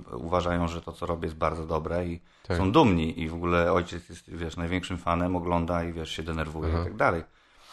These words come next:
Speaker 2: No to
Speaker 1: Nagrywa
Speaker 2: fajnie.
Speaker 1: jakieś tam rzeczy, wiesz, w telewizji i tak dalej, więc, no, to jest tak, że on, y, się zaśmiał, bo rzeczywiście ja w domu prywatnie, y, jakby byłem trochę inny niż
Speaker 2: Aha.
Speaker 1: gdzieś w towarzystwie, nie?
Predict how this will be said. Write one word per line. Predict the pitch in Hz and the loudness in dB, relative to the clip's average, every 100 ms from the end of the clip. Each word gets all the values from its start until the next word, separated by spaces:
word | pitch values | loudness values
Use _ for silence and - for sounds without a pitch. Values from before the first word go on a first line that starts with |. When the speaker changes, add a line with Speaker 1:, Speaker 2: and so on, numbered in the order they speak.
| - - _ - | -20 -20 _ -4
Speaker 2:
No | 85 80 | 0 0
to | 80 | 2
Speaker 1:
Nagrywa | 85 95 85 | 2 4 6
Speaker 2:
fajnie. | 82 80 | 6 4
Speaker 1:
jakieś | 80 - | 0 -6
tam | 82 | -4
rzeczy, | 82 82 82 | -4 -6 -6
wiesz, | 80 - | -6 -6
w | |
telewizji | 85 82 82 80 82 | -4 -2 -4 -6 -6
i | 80 | -6
tak | 101 | -4
dalej, | 85 69 | -2 -2
więc, | 82 87 - - - - _ _ - | -2 -4 -6 -18 -20 -20 _ _ -10
no, | 95 95 | -6 6
to | 120 | 6
jest | 120 | 8
tak, | 135 120 | 6 6
że | 117 123 | 6 6
on, | 117 117 - 117 85 - | 6 6 0 -6 -6 -8
y, | |
się | - 107 | -4 6
zaśmiał, | 113 110 120 113 | 6 6 4 4
bo | 107 | 4
rzeczywiście | 113 - 113 - 104 | 0 -2 -6 2 4
ja | 98 98 | 6 4
w | 95 | 4
domu | 95 92 92 90 | 6 6 4 0
prywatnie, | 95 90 90 90 90 90 90 | -2 0 0 0 -2 0 -2
y, | - 85 - 80 87 | -4 -8 -8 -10 -8
jakby | 92 90 | -10 -10
byłem | 101 110 110 107 | -2 0 0 -2
trochę | - - 131 | -6 0 2
inny | 165 104 85 | 4 4 4
niż | 82 78 92 | 4 6 6
Speaker 2:
Aha. | 90 - _ _ _ - - | 2 -4 _ _ _ -20 -14
Speaker 1:
gdzieś | 80 85 | -8 -6
w | - | -2
towarzystwie, | 87 85 87 - - 76 | 2 4 2 -2 -8 -4
nie? | 82 | -4